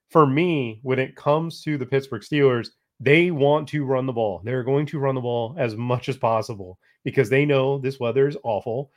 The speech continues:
and they know they just wanna get a one-score game going into the fourth quarter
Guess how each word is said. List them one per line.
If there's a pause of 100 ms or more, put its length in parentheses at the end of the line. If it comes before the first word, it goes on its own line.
(180)
and
they
know
they
just
wanna
get (240)
a
one-score
game (220)
going
into
the
fourth
quarter